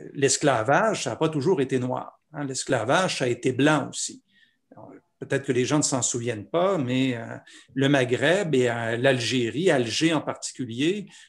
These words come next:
euh, au seizième, dix-septième, dix-huitième siècle, c'était, euh, une terre de pirates,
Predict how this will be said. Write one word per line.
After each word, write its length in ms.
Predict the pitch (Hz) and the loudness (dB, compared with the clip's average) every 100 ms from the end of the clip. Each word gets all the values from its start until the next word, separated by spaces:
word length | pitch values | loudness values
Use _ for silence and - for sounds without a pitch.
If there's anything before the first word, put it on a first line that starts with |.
| - | -16
euh, 120 | 113 117 | -8 -4
au 140 | 120 | -4
seizième, 840 | 113 127 - 147 120 110 156 175 143 | -4 -6 0 2 2 4 4 4 2
dix-septième, 800 | 127 120 127 - 156 170 160 131 | 0 0 -2 0 4 4 4 0
dix-huitième 600 | 147 139 151 - 139 113 | 0 0 -2 0 -2 -2
siècle, 460 | - 175 226 - - - - - | -4 -4 -4 -6 -16 -20 -20 -6
c'était, 760 | - 127 - 156 180 190 160 | -2 -2 0 4 6 6 4
euh, 240 | 127 123 117 - - | 2 0 -4 -10 -6
une 240 | 139 123 - | -2 -2 4
terre 320 | 185 180 135 | 4 6 4
de 80 | 127 | 0
pirates, 800 | - 139 113 143 202 - - | 0 -2 2 0 0 -4 -12